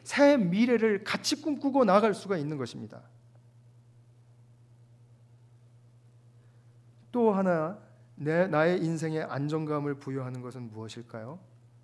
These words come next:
놀랍게도 숨어있는 존재, 내 자신입니다. 우리는 자기의 부족함과 연약함을 굉장히 싫어합니다.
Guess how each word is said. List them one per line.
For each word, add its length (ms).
놀랍게도 760
숨어있는 600
존재, 420
내 240
자신입니다. 840
우리는 500
자기의 420
부족함과 880
연약함을 600
굉장히 560
싫어합니다. 760